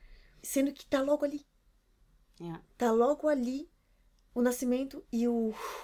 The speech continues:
Speaker 1: como você diz, ou que nem o pico da montanha,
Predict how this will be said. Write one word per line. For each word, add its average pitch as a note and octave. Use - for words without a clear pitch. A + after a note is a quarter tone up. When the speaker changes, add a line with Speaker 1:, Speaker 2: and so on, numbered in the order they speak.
Speaker 1:
como G3
você F#3+
diz, F3+
ou A3
que B3
nem A#3+
o B3
pico B3+
da B3
montanha, B3+